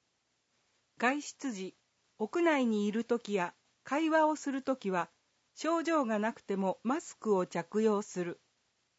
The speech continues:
家に帰ったらまず手や顔を洗う。できるだけすぐに着替え、シャワーを浴びる。手洗いは三十秒程度かけて、水と石鹸で丁寧に洗う。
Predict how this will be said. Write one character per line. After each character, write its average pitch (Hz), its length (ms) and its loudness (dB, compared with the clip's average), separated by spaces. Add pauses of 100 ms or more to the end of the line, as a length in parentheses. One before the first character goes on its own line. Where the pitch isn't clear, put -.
(400)
家 320 260 2
に 277 140 2
帰 247 240 -2
っ 233 60 -4 (120)
た 190 120 0
ら 180 160 -2 (100)
ま 254 160 0
ず 226 220 -6 (120)
手 269 140 0
や 214 160 -2
顔 202 480 0
を 196 140 -6
洗 175 300 -4
う。 156 160 -8 (720)
で 220 120 2
き 285 140 -2
る 277 120 0
だ 247 140 0
け 226 200 -2
す 302 180 -2
ぐ 269 160 2
に 180 180 -2
着 - 180 -10
替 190 220 0
え、 165 180 -6 (320)
シ - 140 -6
ャ 277 80 0
ワ 226 280 2
ー - 20 0
を 165 260 -2
浴 170 120 -6
び 165 140 -4
る。 151 160 -8 (960)
手 269 180 2
洗 269 300 4
い 196 100 2
は 180 180 -2 (100)
三 269 320 2
十 277 220 0
秒 262 220 2
程 254 280 2
度 185 140 -2
か 196 140 -2
け 185 140 -8
て、 160 220 -6 (420)
水 214 320 -2
と 254 220 0
石 226 260 -2 (160)
鹸 233 240 2
で 214 140 0
丁 277 300 0
寧 190 240 0
に 160 180 -4
洗 156 340 -4
う。 156 120 -10